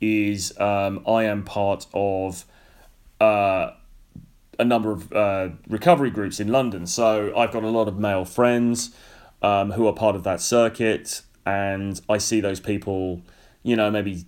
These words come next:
three, four times a week. Um, I'm very involved with that. I try to help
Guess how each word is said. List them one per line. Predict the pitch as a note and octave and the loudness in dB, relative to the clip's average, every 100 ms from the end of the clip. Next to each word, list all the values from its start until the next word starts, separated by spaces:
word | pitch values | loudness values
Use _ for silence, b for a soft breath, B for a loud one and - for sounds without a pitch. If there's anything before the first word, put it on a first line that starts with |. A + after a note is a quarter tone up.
| - | -16
three, | - - G#2+ G2+ | -12 -2 -2 -2
four | G#2 G2 | -2 -4
times | G#2 F#2+ | -2 -4
a | F2+ | -4
week. | F#2 A#2+ A#2 A#2+ - - | -2 0 0 -4 -12 -4
Um, | G2 G2 G2 G2 | 0 0 -2 -2
I'm | G#2 | -4
very | G2 G#2+ G#2 | -2 -2 -2
involved | G2+ G2 F#2+ | -2 -2 -4
with | F#2 F2+ | -4 -2
that. | G#2+ G#2 - | 0 0 -4
I | G#2 | -4
try | G#2 - G2+ | -4 -2 -2
to | G2+ | -2
help | F#2+ A#2 G#2+ E2 | -2 0 0 -2